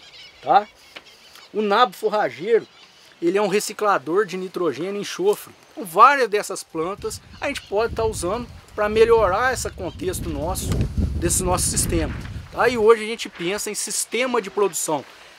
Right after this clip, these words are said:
É tudo isso atuando numa área só pra gente melhorar nossas produtividades. O que a gente quer não é produzir quarenta sacos por hectare de café, não. Nós queremos é chegar no,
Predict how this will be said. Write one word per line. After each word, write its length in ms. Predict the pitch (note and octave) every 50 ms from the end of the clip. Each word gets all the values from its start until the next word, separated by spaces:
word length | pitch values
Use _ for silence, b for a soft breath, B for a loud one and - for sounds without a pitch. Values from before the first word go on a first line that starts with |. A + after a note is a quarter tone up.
| B B
É 80 | F#3+
tudo 400 | - - - C4 C#4 A#3 B3 A3+
isso 400 | A3 A3 A#3 G#3+ - - - A#3+ - - - - - - - - - - - - - - - - - - - - - -
atuando 520 | - - - A#3 G#3+ F#3+ G3+ G#3 G3+ G#3
numa 240 | G3 G3+ G3+ G3+ F#3+
área 320 | F3 F#3 G#3 G#3 G3+ F#3+
só 340 | - - - E3 F3 F#3 F3+ - -
pra 140 | F3+ F3+
gente 220 | F3+ F#3+ F3 - F3+
melhorar 500 | F3+ F#3 F#3+ G3 F#3+ E3 D3+ D#3+ E3+ E3
nossas 240 | D#3+ E3 D#3+ - -
produtividades. 800 | - D#3+ D#3+ D#3 - F#3+ F3+ F#3+ D#3 D3+ D3 C3 A2 - - - B B B B B
O 60 | B
que 60 | G3+
a 80 | G3+ F#3+
gente 180 | G#3+ A3+ -
quer 320 | - - - A3+ A#3+ G#3+ F#3
não 120 | G3 A3
é 60 | A#3+
produzir 380 | A3+ - B3 A#3 G3 E3+ D3+ G3
quarenta 480 | - - G3+ F3 D#3+ E3 F#3 E3+ D#3+ -
sacos 340 | - D#3 D3 D3 - - -
por 120 | - C3+
hectare 380 | C#3 - - - D3 D3+ D#3 C#3+
de 60 | -
café, 380 | - C#3+ G#2+ - - C#3+ C#3+ C3+
não. 200 | C3+ C3 A#2+ - B B B B B B
Nós 80 | E3+
queremos 360 | - G#3+ G#3+ F3 E3+ G3 G#3+
é 40 | G#3
chegar 400 | - - A#3+ A#3 G#3+ G#3+ G#3+ A#3
no, 140 | A#3+ A#3+ A3+